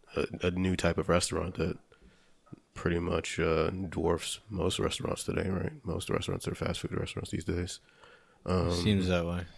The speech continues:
Speaker 1: so, um, yeah, uh, Ray Kroc eventually becomes, like, their director of, uh, franchising, and, um, from there he can, uh, sort of weasel his way in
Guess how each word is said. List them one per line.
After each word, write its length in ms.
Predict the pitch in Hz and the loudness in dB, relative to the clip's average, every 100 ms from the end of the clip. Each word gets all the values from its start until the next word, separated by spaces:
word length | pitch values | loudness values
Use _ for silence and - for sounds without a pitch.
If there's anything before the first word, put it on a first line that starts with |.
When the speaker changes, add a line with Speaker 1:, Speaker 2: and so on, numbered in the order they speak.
| - - - - - | -20 -20 -20 -16 -4
Speaker 1:
so, 340 | - 90 87 | 2 6 8
um, 420 | 90 90 92 90 90 _ - - - - _ _ _ _ _ _ _ - | 8 6 4 0 -4 _ -20 -20 -20 -20 _ _ _ _ _ _ _ 6
yeah, 340 | 110 117 95 98 - - | 10 12 12 8 2 8
uh, 360 | 101 101 95 - - _ | 10 12 10 4 -10 _
Ray 180 | 120 113 | 10 10
Kroc 260 | - 110 98 | 12 12 12
eventually 440 | 95 101 104 101 | 8 6 8 8
becomes, 400 | 90 - 95 92 | 8 6 6 6
like, 120 | 90 | 4
their 140 | 92 90 | 4 4
director 560 | 90 92 90 - 92 | 6 8 6 4 2
of, 120 | 90 90 | 4 6
uh, 140 | 85 | 6
franchising, 800 | - 98 101 98 107 113 139 135 - - - - _ _ - | 8 10 10 10 10 10 6 2 -8 -20 -20 -20 _ _ 2
and, 460 | 92 87 87 87 | 4 6 4 2
um, 720 | 90 87 87 87 87 87 82 - - _ _ - | 4 6 4 4 2 0 -2 -8 -20 _ _ -14
from 260 | - 95 92 | 2 4 8
there 320 | 90 98 123 - - | 8 8 4 -6 -8
he 160 | - 87 | -4 0
can, 280 | 92 90 | 2 4
uh, 320 | 90 87 85 90 - - - - - _ - - - - _ - | 4 4 2 -2 -14 -20 -18 -20 -20 _ -18 -18 -20 -20 _ -6
sort 260 | - 95 | 0 4
of 120 | 87 | 4
weasel 440 | 90 92 98 90 95 | 2 4 6 8 6
his 160 | 87 | 6
way 200 | 92 92 92 | 6 8 8
in 320 | 92 101 | 6 2